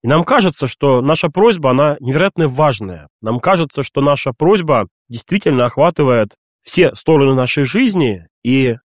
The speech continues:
мы думаем, "Ну как же мы можем жить без того, что мы просим у Бога?" И вот так вот, по нашей человеческой логике, все совершенно естественно.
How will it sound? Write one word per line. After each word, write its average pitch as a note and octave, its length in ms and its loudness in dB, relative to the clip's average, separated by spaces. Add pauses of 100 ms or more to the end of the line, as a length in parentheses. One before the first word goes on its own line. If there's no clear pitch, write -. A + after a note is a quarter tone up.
мы B2+ 140 -2
думаем, C3+ 440 2
"Ну D3 200 0
как G#3 220 0
же C3+ 180 -2
мы D3+ 320 2 (100)
можем A#2 600 0 (140)
жить C#3 440 0 (180)
без C#3 360 0 (180)
того, G3+ 440 4 (280)
что - 220 0
мы F#3 100 2
просим E3+ 380 2
у D#3+ 40 0
Бога?" D#3 420 0 (220)
И B2 80 -2
вот D3 200 0
так B3+ 200 0
вот, C3 140 -2
по C3 120 -2
нашей C#3+ 360 0 (240)
человеческой D#3 600 0
логике, D3 580 0 (260)
все A#3 160 2
совершенно E3+ 520 0
естественно. G2+ 720 -4